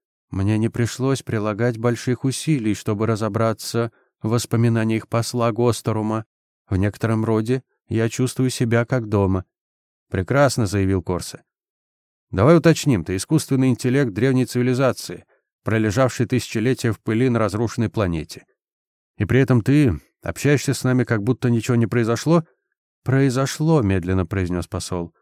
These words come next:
"Изменилась культура, обычаи, есть даже различия в Д Н К.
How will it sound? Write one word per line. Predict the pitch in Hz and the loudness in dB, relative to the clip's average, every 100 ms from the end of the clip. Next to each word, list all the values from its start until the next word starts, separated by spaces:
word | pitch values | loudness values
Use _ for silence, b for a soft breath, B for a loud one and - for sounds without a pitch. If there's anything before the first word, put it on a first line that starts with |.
| _ _ _ _ | _ _ _ _
"Изменилась | 110 104 127 131 135 143 147 - | 0 4 4 4 4 4 0 -2
культура, | - 143 - - 139 98 92 95 - _ | 2 2 0 0 0 2 0 -2 -6 _
обычаи, | - 107 104 139 143 - 104 92 80 - _ | -4 -2 2 4 2 0 -6 -6 -6 -10 _
есть | - 101 98 | -2 -2 0
даже | 110 104 | 0 0
различия | 107 101 107 110 110 | -2 -2 -4 -4 -4
в | 101 | -4
Д | 101 | -4
Н | 104 | -4
К. | 95 90 - | -6 -10 -12